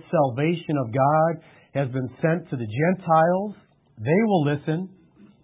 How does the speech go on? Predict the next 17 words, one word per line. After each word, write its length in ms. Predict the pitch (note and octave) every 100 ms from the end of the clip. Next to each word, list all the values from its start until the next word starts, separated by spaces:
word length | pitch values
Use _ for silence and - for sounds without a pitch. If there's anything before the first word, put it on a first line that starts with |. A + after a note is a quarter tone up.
| _ _ _ _ -
He 140 | C#3+
lived 320 | D3+ F3+ F#3
there 220 | E3 C#3+ C3
two 360 | - G#3 A3+
whole 240 | F#3+ G3 G3+
years 480 | E3+ F#3+ D#3+ C#3 C3
at 120 | C3
his 180 | C#3+ B2+
own 160 | D#3
expense 520 | D3 - - D#3 F#3+ G3 - _ _ _ _ -
and 200 | C#3 C3
welcomed 380 | C#3+ F3 E3+ C#3+
all 320 | D#3 F3+ G3
who 160 | E3+ D#3+
came 460 | - F3+ F#3 E3 D#3+
to 100 | C3
him, 400 | A2+ G2+ F2